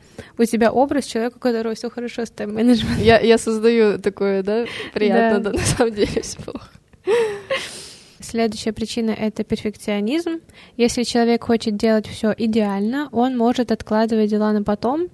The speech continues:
Speaker 1: или бояться показать неидеальный изр-, результат, хотя,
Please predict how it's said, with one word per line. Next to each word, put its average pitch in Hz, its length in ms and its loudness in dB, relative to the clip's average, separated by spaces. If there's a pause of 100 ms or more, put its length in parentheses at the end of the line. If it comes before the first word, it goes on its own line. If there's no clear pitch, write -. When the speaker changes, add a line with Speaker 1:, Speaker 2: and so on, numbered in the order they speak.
(120)
Speaker 1:
или 240 160 4
бояться 226 440 2
показать 214 580 0
неидеальный 214 760 2
изр-, 214 200 -2
результат, 220 680 0
хотя, 226 420 0